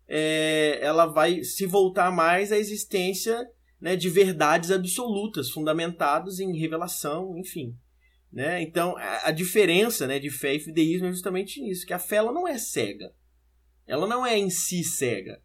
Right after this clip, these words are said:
O fideísmo, sim, você anula qualquer tipo de racionalização, de razão. Você segue um instinto,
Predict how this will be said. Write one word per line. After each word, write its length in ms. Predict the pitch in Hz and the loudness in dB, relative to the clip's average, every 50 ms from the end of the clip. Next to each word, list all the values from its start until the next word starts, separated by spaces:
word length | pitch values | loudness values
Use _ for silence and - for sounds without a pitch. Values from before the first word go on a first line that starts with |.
| _ _ _ _ _ _ _ _ _ _ _ - | _ _ _ _ _ _ _ _ _ _ _ -6
O 100 | - 143 | -6 -4
fideísmo, 680 | - - 208 185 196 190 175 185 220 262 262 302 302 | -2 -2 4 8 10 10 10 10 6 2 0 0 0
sim, 340 | 294 - - 214 180 156 131 | 0 0 0 0 -2 -2 -2
você 400 | 123 131 135 - - 175 170 180 180 175 175 170 - _ _ - | -4 -4 -4 -2 0 2 2 2 2 0 -2 -4 -8 _ _ -4
anula 500 | - 127 139 147 147 160 208 254 254 233 | 0 0 0 2 2 2 2 4 4 2
qualquer 300 | 226 208 190 185 - 202 | 2 0 -2 -2 -2 -4
tipo 320 | 208 - 214 196 - 185 175 | -4 -4 -6 -8 -6 -8 -6
de 100 | 160 165 | -4 -4
racionalização, 1080 | 151 151 151 160 - 165 156 151 147 143 139 127 123 120 - - 139 139 165 185 190 | -2 -2 -2 -4 -4 -4 -4 -4 -4 -4 -4 -4 -4 -4 -4 -4 -4 -2 -2 -2 -2
de 120 | 185 156 160 | -2 -4 -2
razão. 520 | 151 170 185 180 - 143 123 113 110 120 - _ _ _ _ _ _ _ - | -2 -2 -4 -4 -4 -6 -6 -6 -8 -12 -18 _ _ _ _ _ _ _ -12
Você 280 | 113 120 123 127 143 | -8 -4 -2 -2 -2
segue 280 | 131 - 160 143 139 156 | 0 0 0 0 0 0
um 60 | 156 | -2
instinto, 640 | 156 151 - - - - 165 170 165 147 - - - | 0 -2 -2 0 0 2 2 2 2 0 -2 -8 -16